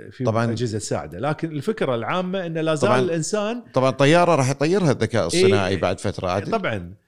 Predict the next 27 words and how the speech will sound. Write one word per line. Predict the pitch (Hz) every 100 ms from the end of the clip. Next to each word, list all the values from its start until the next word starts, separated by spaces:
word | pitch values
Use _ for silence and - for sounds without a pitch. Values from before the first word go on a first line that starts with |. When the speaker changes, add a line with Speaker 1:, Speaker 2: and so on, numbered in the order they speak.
| _ -
Speaker 1:
إيه، | 170
بس | 165 165
الحين | 170 208 208 180 -
تخيل | - 196 202
معاي | 180 170 160 143
المخ، | 147 151 180 214 -
مخ | 196 -
الإنسان | 208 175 160 202 226 220 - _ -
داخل | 143 220 202 196
هذا | 180 202 196 180 165
النقطة | 185 214 -
اللي | 185 170
تشوفها | 165 202 185
بال-، | 175 180 170 160 147 - _ 143 143 _ _ _
ب-، | 160 151 165 143 147 147 139 135 127 127 135 131 139
بنافذة | 143 165 175 175 160
الطيارة، | 160 - 156 175 185 190 233 226 _ _ _ _ _ _ _ -
أكو | - 175
نقطة | 202 - 214 226 202 -
اسمها | 139 160 165
إنسان، | 170 147 151 123 120
داخل | 151 233 220 202
هالنقطة | 196 208 220 226 202
أكو | 180
مكان | 190 185 214 214 196 - _ -
اسمه | 170 -
مخ. | 185 147 -